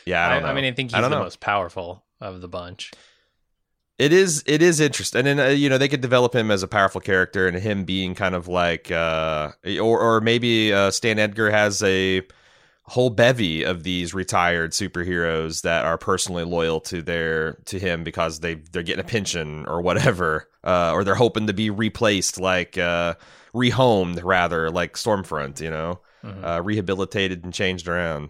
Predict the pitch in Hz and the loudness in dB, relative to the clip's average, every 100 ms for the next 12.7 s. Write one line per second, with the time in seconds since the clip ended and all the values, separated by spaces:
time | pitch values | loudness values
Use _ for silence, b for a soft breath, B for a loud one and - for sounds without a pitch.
0 | - 92 - _ - 127 143 110 - _ | -8 -8 -8 _ -16 -12 -10 -10 -12 _
1 | _ _ _ _ _ _ _ _ _ B | _ _ _ _ _ _ _ _ _ B
2 | B B B B 104 160 - 135 110 104 | B B B B 2 2 4 2 2 2
3 | 98 90 87 - 104 98 92 123 156 - | 2 0 -2 2 2 2 2 2 2 0
4 | 147 135 117 123 113 120 110 110 107 104 | -2 -2 0 0 0 -2 2 2 2 2
5 | 85 98 - - 101 98 90 101 85 - | 4 2 0 -4 -2 -2 -2 0 0 -2
6 | 110 113 107 87 98 - 73 65 - - | -2 0 0 -2 -2 -6 -6 -8 -8 -8
7 | - 82 85 80 92 90 95 87 87 107 | -6 -6 -4 -4 -2 -2 -2 -2 -2 -2
8 | 107 107 107 107 117 120 127 135 b b | 2 4 2 4 4 6 4 0 b b
9 | b b b b - 113 131 127 117 123 | b b b b -4 0 0 0 4 4
10 | - 110 110 110 98 101 90 104 - 101 | 4 0 0 0 2 4 4 2 4 2
11 | 98 101 92 80 98 - 92 90 90 85 | 2 -2 -6 -2 -2 0 0 0 -6 -6
12 | 80 113 117 92 - 50 | -2 2 4 4 -2 -12